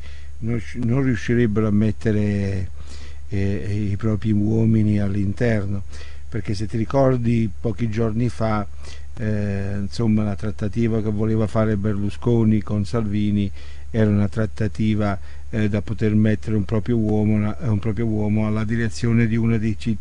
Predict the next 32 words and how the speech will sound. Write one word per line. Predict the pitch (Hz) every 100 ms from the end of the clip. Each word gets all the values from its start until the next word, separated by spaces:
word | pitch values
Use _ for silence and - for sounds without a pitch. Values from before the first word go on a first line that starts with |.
| -
dei | 139 120
T | 101 120
G | 107 110
della | 104 107 110
rai. | 123 117 104 - - - - - - -
<clears throat> | 135 131 120 107 - - - - - - - - - - -
Quindi | 127 127 120 113 104 -
con | 117 117
Marcello | 110 - 117 120
Foa | 110 107 107
credo | 98 110 104
che | 98
non | 101 104
riuscirebbe | 101 98 - 101 104 98 98
a |
una | 95 95
cosa | 92 95 95
del | 95 92
genere. | 85 80 80 80 - - - - - - -
E | 165
questo | 147 139 151 -
comunque | 135 113 127 156 120
ha | 101
comportato | - 98 107 95 107 101
anche, | 113 123 123 - 113 92 101
da | 104
quello | - 117 110
che | 92
si | -
legge | 107 110 101 101
dai | 101
giornali, | 104 117 98 95 95 104